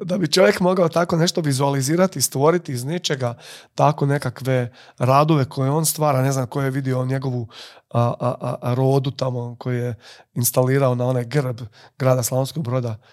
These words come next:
virtualno instalirao, to je isto bilo nešto što je fantastično. Znači, čovjek jednostavno ima fantastičan um, fantastične ruke i sve što radi je nevjerojatno.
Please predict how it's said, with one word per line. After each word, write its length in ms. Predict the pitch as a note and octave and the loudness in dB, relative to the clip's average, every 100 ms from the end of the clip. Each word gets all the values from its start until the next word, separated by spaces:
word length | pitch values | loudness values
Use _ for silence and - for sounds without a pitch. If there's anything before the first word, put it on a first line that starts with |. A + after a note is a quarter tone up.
| _ B2 | _ 0
virtualno 640 | C3+ D3+ D#3 B2 B2 C#3 | 4 4 2 -6 -6 -8
instalirao, 720 | A#2+ C3 B2+ C3 D#3 C3 - - - - - | -8 -6 -4 0 2 2 0 -14 -20 -14 -2
to 80 | |
je 40 | C3 | -2
isto 140 | C3 | 0
bilo 180 | C#3 B2+ | 0 2
nešto 260 | C3+ C3+ A#2+ | 2 -2 -8
što 140 | B2 | -10
je 60 | A#2 | -8
fantastično. 640 | A#2+ A#2 B2 C3 - C3 | -8 -6 -6 -6 -10 -8
Znači, 300 | B2 - A#2+ - - _ - | -10 -10 -10 -14 -20 _ 2
čovjek 320 | F3 E3+ D#3+ | 6 6 6
jednostavno 420 | D#3+ D3+ C#3 C3 | 0 0 -2 -2
ima 260 | C#3 C3 A2+ - - _ | -2 -2 -4 -8 -20 _
fantastičan 600 | B2 A#2 C#3+ D3+ C#3 B2+ | -6 0 0 0 -6 -4
um, 140 | C#3+ B2 | -4 -6
fantastične 600 | C3+ C3 C#3+ C#3+ C3 B2 | -6 -4 -4 -4 -4 0
ruke 420 | D3+ D3+ C3+ A2+ - - - - | 0 0 -4 -6 -8 -20 -20 -6
i 180 | B2 A#2+ | -2 0
sve 160 | - | -2
što 160 | B2+ C3+ | -2 -4
radi 260 | C3+ C3 B2 | -4 -4 -6
je 160 | B2 | -6
nevjerojatno. 800 | C3+ C#3 B2 B2 D3 D#3 D3+ B2+ | -6 -6 -4 0 2 2 0 -4